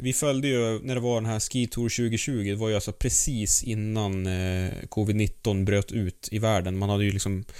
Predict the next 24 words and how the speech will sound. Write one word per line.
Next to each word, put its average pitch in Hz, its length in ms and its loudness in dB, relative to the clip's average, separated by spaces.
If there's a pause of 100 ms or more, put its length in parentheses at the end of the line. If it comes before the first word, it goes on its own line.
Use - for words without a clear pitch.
(240)
läst 107 500 4
om 98 140 -4
det 98 80 -4
i 98 140 -2
de 98 120 -4
stora 98 240 0
tidningarna. 98 540 2 (200)
Eh, 101 320 0 (1160)
vi 139 100 4
åkte 147 340 4
på 123 200 -2
och 120 120 -2
följde 147 280 2
alla 113 200 4
de 107 60 -4
här 107 160 -2
tävlingarna 110 500 0
i 104 100 -4
skitouren. 101 460 0
Det 104 60 -2
var 104 200 2 (140)
en 113 200 0
otroligt 113 600 0
härlig... 101 380 0